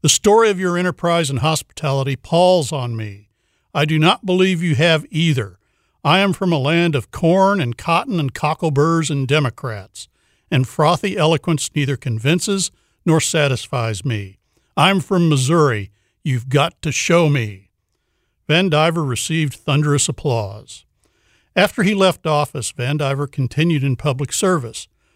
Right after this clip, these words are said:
Upon retirement in nineteen twenty-one, he settled on a farm near Columbia until his death May thirtieth, nineteen thirty-two. Although he probably did not originate the Show Me State nickname, he certainly popularized it,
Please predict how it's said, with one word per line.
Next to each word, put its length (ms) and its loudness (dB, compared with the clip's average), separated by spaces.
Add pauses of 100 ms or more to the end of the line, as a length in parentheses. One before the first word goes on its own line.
(160)
Upon 280 2
retirement 520 0
in 80 0
nineteen 420 0
twenty-one, 640 0
he 140 -6
settled 360 -2
on 140 0
a 60 0
farm 400 0
near 160 0
Columbia 600 -2 (460)
until 300 2
his 180 0
death 380 0
May 220 -2
thirtieth, 500 -4
nineteen 400 -2
thirty-two. 720 -4 (640)
Although 240 4
he 100 2
probably 440 2
did 160 -8
not 160 0
originate 640 0
the 80 -6
Show 280 -2
Me 200 0
State 420 -4 (160)
nickname, 600 -2 (360)
he 140 0
certainly 400 0
popularized 920 -2
it, 200 -6